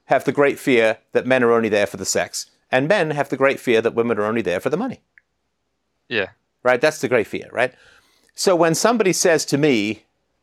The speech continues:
Speaker 1: something like that, I'm like, "Oh, well, if, if you don't think you're likable, or you doubt that you can be likable, well, you know yourself a whole lot better than I do, so I'm just gonna listen to you."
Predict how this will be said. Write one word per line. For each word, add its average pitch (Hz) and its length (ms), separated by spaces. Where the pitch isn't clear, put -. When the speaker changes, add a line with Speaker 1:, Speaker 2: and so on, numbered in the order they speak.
Speaker 1:
something 143 400
like 117 220
that, 131 340
I'm 131 300
like, 123 280
"Oh, 127 140
well, 127 340
if, 113 220
if 147 140
you 156 180
don't 190 180
think 196 220
you're 143 120
likable, 135 580
or 110 100
you 147 160
doubt 151 340
that - 140
you 120 100
can 123 140
be 117 80
likable, 127 560
well, 110 140
you 123 180
know 185 180
yourself 160 420
a - 40
whole 160 280
lot 151 180
better 151 240
than 120 140
I 139 160
do, 107 220
so 98 520
I'm 127 220
just 131 180
gonna 113 180
listen 113 280
to 104 60
you." 104 260